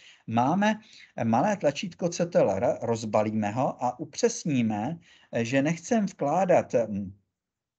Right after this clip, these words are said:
vzorce a formáty, ale jenom hodnoty. Takže zvložit hodnoty, vyberu to první hodnoty, kliknu. Eh, mám to bezbarvé a, a za druhé hlavně to mám bez těch vzorců,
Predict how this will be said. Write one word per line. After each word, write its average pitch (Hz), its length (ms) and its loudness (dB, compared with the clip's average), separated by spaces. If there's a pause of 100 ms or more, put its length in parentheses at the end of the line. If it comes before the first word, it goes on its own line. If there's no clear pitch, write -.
(240)
vzorce 143 540 -2
a 147 100 0
formáty, 160 640 -2
ale 156 220 4
jenom 165 200 2
hodnoty. 131 580 -6 (260)
Takže 139 260 -4
zvložit 143 440 -2
hodnoty, 151 440 -2
vyberu 131 340 -2
to 139 160 -2
první 123 440 -4
hodnoty, 107 680 -6
kliknu. 117 600 -6 (520)
Eh, 120 80 0
mám 147 240 2
to 185 120 4
bezbarvé 160 880 0
a, 127 240 0
a 123 380 -2
za 131 140 0
druhé 175 420 0
hlavně 139 420 -2
to 135 180 -4
mám 123 380 -4
bez 117 200 -4
těch 147 180 -8
vzorců, 117 500 -6